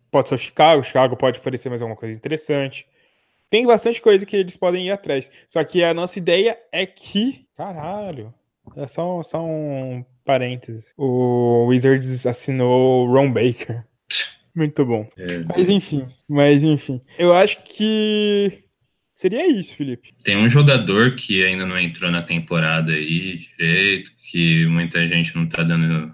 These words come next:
Speaker 2: atenção, que ele já até voltou pra própria casa enquanto não é trocado, o senhor J R Smith.
Speaker 1: Putz, J R Smith seria uma boa, hein?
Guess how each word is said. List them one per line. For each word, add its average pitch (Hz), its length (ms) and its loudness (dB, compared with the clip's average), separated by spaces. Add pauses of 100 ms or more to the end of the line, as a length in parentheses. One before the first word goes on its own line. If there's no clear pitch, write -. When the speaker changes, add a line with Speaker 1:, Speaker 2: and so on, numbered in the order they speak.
Speaker 2:
atenção, 82 800 -4
que - 140 -10
ele 82 100 -2
já 85 140 -2
até 80 220 -2
voltou 90 360 -4
pra 85 140 -4
própria 82 320 -4
casa 85 240 -4
enquanto 85 400 -8
não 85 160 0
é 82 60 -2
trocado, 85 680 -6
o - 80 -20
senhor 85 240 -4
J 85 220 0
R 85 160 0
Smith. 82 500 -4 (220)
Speaker 1:
Putz, - 280 -16
J 123 140 -8
R 131 200 0
Smith 131 260 -10
seria 143 240 -4
uma 143 120 0
boa, 135 240 -2
hein? 139 120 -6